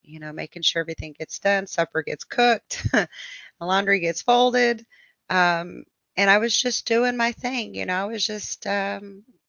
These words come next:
living my life. And I've always been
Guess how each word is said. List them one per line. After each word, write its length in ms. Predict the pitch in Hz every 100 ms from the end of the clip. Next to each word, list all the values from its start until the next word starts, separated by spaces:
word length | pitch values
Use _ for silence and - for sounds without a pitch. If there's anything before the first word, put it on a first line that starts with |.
| _ _
living 400 | 190 202 202 240
my 200 | 226 202
life. 580 | 196 196 240 - 190 - -
And 320 | 180 190 185 - - - -
I've 240 | 185 196 190
always 440 | 185 208 226 202
been 520 | - 202 208 208 196